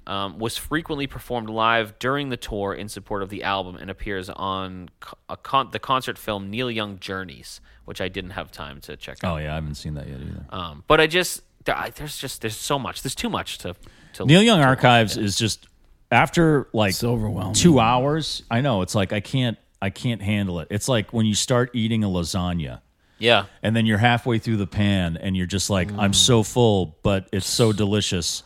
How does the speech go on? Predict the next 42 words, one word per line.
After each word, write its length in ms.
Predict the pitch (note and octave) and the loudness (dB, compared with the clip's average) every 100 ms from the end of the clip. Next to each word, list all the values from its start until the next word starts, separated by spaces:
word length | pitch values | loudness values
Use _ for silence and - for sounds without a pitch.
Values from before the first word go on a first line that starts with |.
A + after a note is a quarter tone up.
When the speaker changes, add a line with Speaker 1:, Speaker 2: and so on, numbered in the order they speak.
| _ - | _ -6
Speaker 1:
Keep 180 | G2 | -4
going. 280 | - F#2 F#2+ | -2 -2 0
Speaker 2:
And 100 | A#2 | 0
you 60 | G#2+ | 0
just 200 | A#2 - | -2 -6
keep 180 | B2 F2 | -8 -4
going. 380 | G#2+ G#2 F#2+ F2 | -2 0 0 0
And 80 | |
Speaker 1:
Slow 140 | F2+ G2 | 4 4
Speaker 2:
then, 80 | G2 | 6
Speaker 1:
down 160 | F#2 | 4
a 40 | G#2 | 4
Speaker 2:
and 80 | A2 | 4
then 120 | A2+ | 4
Speaker 1:
little 20 | |
Speaker 2:
you 60 | G#2+ | 4
Speaker 1:
bit, 40 | |
Speaker 2:
just 100 | A2 | 2
Speaker 1:
though. 60 | G2 | 0
Speaker 2:
gotta, 160 | G2 - - | 0 -2 -6
it, 220 | A#2 A#2+ | -4 2
then 240 | C3 C3+ - | 4 4 0
it, 180 | A#2+ G#2 - | -4 -4 0
after 300 | A#2 A#2+ B2 | 0 2 0
a 60 | G2+ | 2
while, 480 | G2+ A2+ B2+ C3 A#2 | 2 2 2 -2 -4
you 100 | G2+ | -4
start 260 | - G#2+ | -2 -2
getting 220 | A2 F2 D#2 | -2 -4 -6
sick. 420 | - D#2+ - - | -6 -8 -12 -18
Speaker 1:
Yeah. 560 | - F2 F2 F2 E2+ - - - | -10 -8 -6 -6 -8 -12 -16 -4
Speaker 2:
You 140 | F#2+ | 0
know 80 | G2+ | 2
what 80 | G2+ | 2
I 80 | G2 | 2
mean? 320 | G#2 G#2+ A2 - - | 2 0 -2 -6 -4
I 100 | F2 | -2
know, 140 | D#2 | -2
I 60 | D#2 | -2
miss 240 | D#2 - | -4 -4
that 180 | C#2+ C2+ | -8 -8
feeling. 400 | D2+ D2 D2 | -8 -8 -10